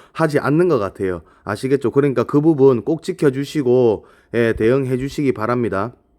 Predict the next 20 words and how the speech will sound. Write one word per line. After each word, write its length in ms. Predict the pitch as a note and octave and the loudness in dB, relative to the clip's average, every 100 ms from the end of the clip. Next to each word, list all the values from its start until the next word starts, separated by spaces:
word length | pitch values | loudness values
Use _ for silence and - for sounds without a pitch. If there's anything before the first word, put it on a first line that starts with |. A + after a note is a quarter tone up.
| _ _ _ - - - | _ _ _ -16 -10 -2
어, 160 | B2 | 0
비트코인이 520 | C#3+ C#3 F3+ G#3 G3 | 0 0 4 6 6
현재 540 | E3 D#3 E3 D3+ D3+ A#2+ | 2 2 2 2 0 -2
칠천오백 840 | - A3+ A3 A3+ A3 - A#2+ E3 | -4 -6 -4 -4 -4 -2 0 2
을 60 | F3 | 2
올려놔야 380 | - A3 D#3+ E3+ | 4 4 4 2
됩니다. 300 | A#2 F#2+ F#2+ - | -2 -4 -6 0
올려놔야 400 | F3+ D3 E3 D3 | 0 2 0 0
되고, 560 | G#2+ G#2 C3 A2+ F2+ - - - | 0 2 4 4 0 -8 -20 -6
지금 240 | D3+ E3 | -2 0
제가 220 | C3+ B2+ | 2 0
봤을 180 | C#3+ D#3 | 0 0
때 80 | C#3+ | 2
이런 300 | D3+ G3 F#3 | 4 4 4
흐름 240 | D#3 D#3 | 0 0
있죠? 140 | E3 - | 0 0
이 120 | B2+ | 0
대각선 400 | A#2+ B2 B2+ B2+ | -2 -2 -4 -4
이런 240 | C#3 C#3 | 0 0
흐름? 320 | B2+ B2+ C#3+ | 2 0 -2